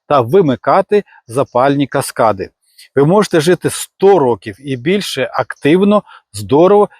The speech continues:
якщо правильно харчуєтеся та живете в гармонії і балансі. А можете з тими ж самими генами втратити здоров'я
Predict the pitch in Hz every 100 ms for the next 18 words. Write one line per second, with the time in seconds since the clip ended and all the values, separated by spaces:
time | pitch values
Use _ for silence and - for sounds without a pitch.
0 | - 139 - 123 143 156 131 117 104 110
1 | - 127 160 196 208 185 151 117 120 123
2 | - 165 - - - 120 127 127 139 139
3 | 135 131 135 131 117 107 - 98 - -
4 | - - 139 170 196 - 143 - - 180
5 | 165 156 131 - - - 120 - 143 127
6 | 123 120 - - - 113 139 170 208 220
7 | - _ _ 151 170 143 - 110 123 135
8 | 190 190 196